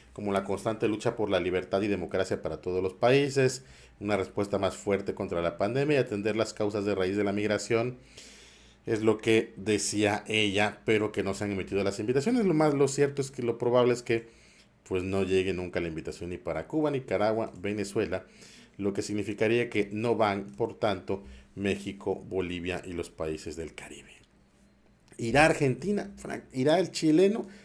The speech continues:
Creo que Boric sí iría, creo que Boric sí va. Navegó con la banderita de izquierdista, pero tiene un perfil de ultra mega derecha, ya lo ha demostrado. Y francamente, Alberto Fernández, pues, ya está muy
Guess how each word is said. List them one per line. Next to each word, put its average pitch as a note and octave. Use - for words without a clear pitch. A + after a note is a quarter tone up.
Creo E3
que D3+
Boric C#3+
sí D3
iría, C3+
creo B2
que B2+
Boric A2+
sí A#2
va. G#2+
Navegó G#2+
con A2+
la G2+
banderita F#2+
de F#2+
izquierdista, F#2+
pero E2+
tiene F2+
un F2+
perfil F2
de F#2
ultra F2+
mega E2+
derecha, F2+
ya G#2
lo F#2
ha F#2
demostrado. F2+
Y C#3
francamente, D#3+
Alberto C#3+
Fernández, B2
pues, G2+
ya A2
está -
muy F#2+